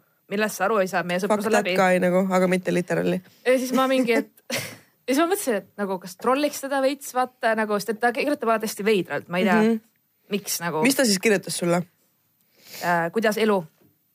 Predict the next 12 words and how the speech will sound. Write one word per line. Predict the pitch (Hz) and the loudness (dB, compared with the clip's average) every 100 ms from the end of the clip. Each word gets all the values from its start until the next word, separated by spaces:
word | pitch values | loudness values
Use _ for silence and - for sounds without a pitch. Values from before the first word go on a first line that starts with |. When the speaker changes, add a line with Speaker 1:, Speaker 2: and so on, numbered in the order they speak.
| _ _ _ _ _ _ _ _ _ _ _ _ - | _ _ _ _ _ _ _ _ _ _ _ _ -2
Speaker 2:
Mingi | 185 180 190 175 - | 0 2 2 2 -2
parem | 208 202 190 | 0 2 4
ilma | 185 185 | 4 2
sinuta? | 190 175 - 170 - _ _ _ - | 2 -2 -4 -8 -10 _ _ _ -6
Speaker 1:
Ma | |
ei | 220 | -4
tea, | 202 | 0
mul | |
oli | 240 | 0
nagu, | 220 190 | 0 -2
küsi | 208 - | -8 -4
Tarvine | 220 202 | -2 -2